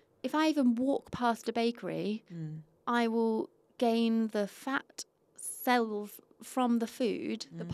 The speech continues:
Speaker 1: particles will somehow get through my skin and into me, and that will make me fat, and that means that I am a horrible person.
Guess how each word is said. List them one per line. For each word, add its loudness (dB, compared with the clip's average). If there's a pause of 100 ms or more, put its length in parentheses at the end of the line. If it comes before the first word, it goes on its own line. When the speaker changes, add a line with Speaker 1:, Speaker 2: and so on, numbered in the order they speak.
Speaker 1:
particles -4
will 0 (280)
somehow 0
get 0
through 0
my 2
skin -4
and -2
into 2
me, -4 (360)
and 2
that 2
will 2
make 0
me -4
fat, -4 (180)
and -2
that 0
means -6
that -6
I -4 (840)
am -4 (100)
a -12
horrible -4
person. -8